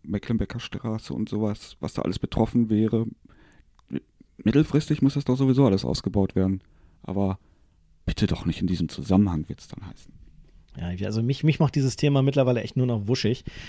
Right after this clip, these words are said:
Speaker 2: Äh, ich w-, bin auch froh, dass ich da nicht wirklich in den Gremien sitze. Ich hab, äh, weiß Gott, genug, äh, Ratssitzungen, äh, Ausschusssitzungen in den letzten Jahren verfolgt und hab die teilweise quälenden Diskussionen da verfolgt. Und,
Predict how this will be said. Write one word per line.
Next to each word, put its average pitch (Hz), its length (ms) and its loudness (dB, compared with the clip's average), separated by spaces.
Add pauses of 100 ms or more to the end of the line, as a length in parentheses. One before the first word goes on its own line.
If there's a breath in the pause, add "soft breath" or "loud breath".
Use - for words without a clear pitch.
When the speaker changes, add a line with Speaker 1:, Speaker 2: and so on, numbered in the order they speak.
(200 loud breath)
Speaker 2:
Äh, 120 220 0
ich 131 220 -10
w-, 110 480 -10
bin 120 300 2
auch 135 80 4
froh, 147 100 4
dass 120 140 4
ich - 120 -4
da 139 100 2
nicht 117 160 2
wirklich 127 240 2
in 123 40 4
den 117 120 2
Gremien 131 260 4
sitze. 117 220 0
Ich 113 80 -2
hab, 117 160 0
äh, 117 160 0
weiß 131 160 4
Gott, 135 120 2
genug, 131 380 4
äh, - 140 -6
Ratssitzungen, 127 1120 0
äh, 120 220 -2
Ausschusssitzungen 135 720 -2
in 123 40 -2
den 120 80 0
letzten 131 280 -2
Jahren 131 180 0
verfolgt 135 480 0
und 123 80 2
hab 131 160 -2
die 123 140 0
teilweise 127 400 0
quälenden 135 420 4
Diskussionen 110 560 -2
da 110 80 0
verfolgt. 117 440 -2
Und, 117 140 0